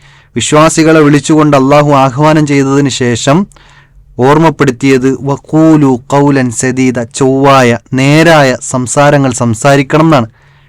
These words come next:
വക്രതയുണ്ടാകാൻ പാടില്ല, സംസാരത്തിൽ മാന്യതയുണ്ടാകണം. ഇങ്ങനെ സംസാരത്തെക്കുറിച്ച് കൃത്യമായ നിലപാടുകൾ ഇസ്ലാം പഠിപ്പിക്കുന്നു. റസൂലുള്ളാഹി സ്വല്ലല്ലാഹു അലൈഹി വസല്ലമ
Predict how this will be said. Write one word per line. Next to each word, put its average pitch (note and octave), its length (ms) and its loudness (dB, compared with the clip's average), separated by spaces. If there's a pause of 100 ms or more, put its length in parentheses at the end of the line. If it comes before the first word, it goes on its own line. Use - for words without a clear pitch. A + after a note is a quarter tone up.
(160)
വക്രതയുണ്ടാകാൻ C3+ 920 0
പാടില്ല, A2+ 320 -2 (580)
സംസാരത്തിൽ E3 760 0
മാന്യതയുണ്ടാകണം. C3 960 0 (460)
ഇങ്ങനെ G#3 340 2
സംസാരത്തെക്കുറിച്ച് E3+ 1300 0
കൃത്യമായ D#3 720 0
നിലപാടുകൾ C#3+ 800 2
ഇസ്ലാം A#2 360 -4
പഠിപ്പിക്കുന്നു. G#2+ 560 -10 (480)
റസൂലുള്ളാഹി B2+ 640 -2
സ്വല്ലല്ലാഹു B2 500 -2
അലൈഹി A#2+ 280 -2
വസല്ലമ A2+ 480 -4